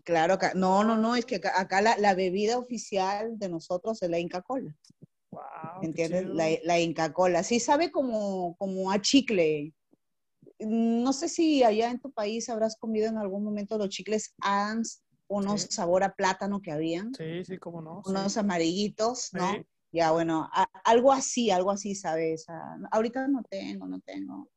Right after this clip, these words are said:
Speaker 1: Inca
Speaker 2: <laughs>
Speaker 1: Kola, si no te diría, "Es esta".
Speaker 2: Esta es la Inca Kola.
Speaker 1: <laughs> No.
Speaker 2: <laughs>
Speaker 1: Sí, pero la Inca Kola. Acá la Coca-Cola muy poco, más la Inca Kola, ¿no?
Speaker 2: Inca Kola, fíjate.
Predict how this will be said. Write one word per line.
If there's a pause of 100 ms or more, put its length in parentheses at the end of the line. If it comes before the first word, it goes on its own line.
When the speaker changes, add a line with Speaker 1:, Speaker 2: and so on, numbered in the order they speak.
(220)
Speaker 1:
Inca
Speaker 2:
<laughs>
Speaker 1:
Kola,
si
no
te
diría, (120)
"Es
esta".
Speaker 2:
Esta
es
la
Inca
Kola.
Speaker 1:
<laughs>
No.
Speaker 2:
<laughs> (180)
Speaker 1:
Sí,
pero
la
Inca
Kola.
Acá
la
Coca-Cola
muy
poco,
más
la
Inca
Kola,
¿no?
Speaker 2:
Inca
Kola, (340)
fíjate.